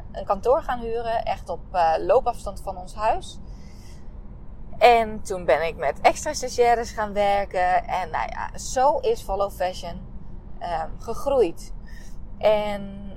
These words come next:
de webshop was ook echt een groot succes. En, ehm, weet je wat het grappige is?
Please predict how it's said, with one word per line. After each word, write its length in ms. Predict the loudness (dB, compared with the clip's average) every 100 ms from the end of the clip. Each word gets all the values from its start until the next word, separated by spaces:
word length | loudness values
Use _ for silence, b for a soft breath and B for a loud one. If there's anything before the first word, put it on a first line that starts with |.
| -10
de 80 | 0
webshop 320 | 0 0 -4
was 200 | -4 -6
ook 80 | -6 -4
echt 180 | -4 -4
een 100 | -8
groot 480 | -10 0 0 0
succes. 720 | -4 -10 -4 -2 -2 -6 -10 -12 -12 -12 -10 -10 -10 -10 -10 -12 -12 -12 -10 -10 -12 -14 -14 -10 -2
En, 300 | -2 -2 -4
ehm, 400 | -2 0 -2 -4 -8 -10 -10 -12 -12 -10 -12 -12 -14 B B B
weet 200 | 6 6
je 80 | 2
wat 100 | -2
het 120 | -4
grappige 500 | -2 0 0 -2 -2
is? 460 | 0 0 -4 -10